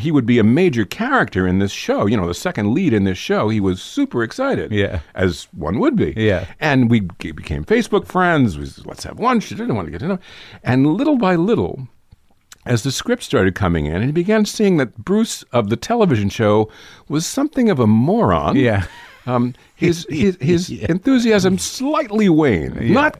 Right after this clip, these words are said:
Speaker 1: c-, entirely.
Speaker 2: Right.
Speaker 1: Not entirely, but,
Speaker 2: Right.
Speaker 1: but, uh, you know, there was a clear, a clear change. But,
Speaker 2: Yeah.
Speaker 1: but the real, real life Bruce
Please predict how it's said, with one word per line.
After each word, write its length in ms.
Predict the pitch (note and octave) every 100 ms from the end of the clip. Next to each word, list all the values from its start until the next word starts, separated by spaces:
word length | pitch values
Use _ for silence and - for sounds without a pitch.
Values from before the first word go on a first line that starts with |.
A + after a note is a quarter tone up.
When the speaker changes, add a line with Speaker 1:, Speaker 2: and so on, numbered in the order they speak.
| -
Speaker 1:
c-, 160 | G3
entirely. 600 | G#3+ - - F3 F2+ D2+ -
Speaker 2:
Right. 320 | B2 G#2+ E2+ - _ _ -
Speaker 1:
Not 200 | G#3 F#3
entirely, 420 | F3+ E3 G2 G2+
but, 140 | G#2+
Speaker 2:
Right. 120 | F#2 B2
Speaker 1:
but, 220 | C3 B2
uh, 40 |
you 140 | C#3 C#3+
know, 120 | A#2
there 120 | C3
was 120 | B2+
a 40 | C#3
clear, 460 | - F3 E3 D#3+ A2
a 60 |
clear 220 | - C3+
change. 320 | B2 - C#2 -
But, 100 | A2+
Speaker 2:
Yeah. 160 | F#2+
Speaker 1:
but 280 | C#3 A2 C3+
the 80 | D3+
real, 320 | F3 B3+ G#3+ B2
real 200 | F3 A3
life 280 | E3+ C#3+ -
Bruce 340 | G#2 E2+